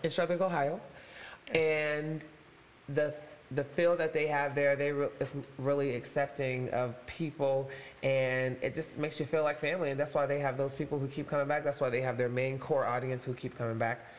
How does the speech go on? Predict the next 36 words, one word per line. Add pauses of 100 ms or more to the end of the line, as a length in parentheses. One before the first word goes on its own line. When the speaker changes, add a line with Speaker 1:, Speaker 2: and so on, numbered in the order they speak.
(220)
Speaker 1:
But
Speaker 2:
Mm-hmm.
Speaker 1:
the,
what
I
was
getting
to (380)
Speaker 2:
<laughs>
Speaker 1:
as
I'm
saying
that,
'cause
I'm
always
advertising
and
stuff,
for,
I
promote
for
Speaker 2:
Oh,
heck
Speaker 1:
everybody.
Speaker 2:
yeah. (100)
Oh,
go
for
it,
go
Speaker 1:
And,
Speaker 2:
for
it.
Speaker 1:
um,